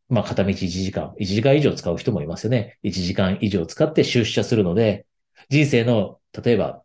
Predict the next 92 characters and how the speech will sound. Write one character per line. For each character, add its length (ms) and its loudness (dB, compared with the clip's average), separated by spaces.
往 140 2
復 160 -4
で 80 0
二 140 -2
時 100 -4
間 160 -2
だ 60 -8
っ 40 -10
た 80 -8
り 60 -6
三 220 -2
時 100 -2
間 160 0
と 60 0
い 40 2
う 40 0
貴 100 -14
重 180 4
な 60 4
時 140 2
間 180 6
を 260 6
失 320 0
う 60 2
こ 100 0
と 100 0
に 60 0
な 120 2
る 60 -4
の 100 -6
で、 80 -6
で 140 -4
き 120 2
る 80 4
だ 140 4
け 180 2
出 160 -6
社 200 -4
避 200 -4
け 140 -2
た 100 0
い 60 0
み 80 -8
た 80 -8
い 40 -8
な、 60 -8
こ 140 2
ん 20 4
な 80 6
議 140 4
論、 200 2
今 160 2
も 140 4
の 100 8
す 120 2
ご 120 6
く 240 0
活 180 -4
発 200 -2
じ 80 0
ゃ 20 -4
な 80 -6
い 60 -8
で 80 -10
す 80 -14
か。 160 -20
じ 100 4
ゃ 140 0
あ、 160 -20
そ 160 6
う 60 8
い 60 10
う 40 6
時 180 6
に 100 6
も、 400 4
例 260 4
え 40 8
ば 360 2
上 260 4
か 180 4
ら 340 2
も 440 0
う 80 -20
コ 100 0
ロ 80 0
ナ 80 -6
が 100 -12
少 220 2
し 80 4
ず 120 0
つ 300 -2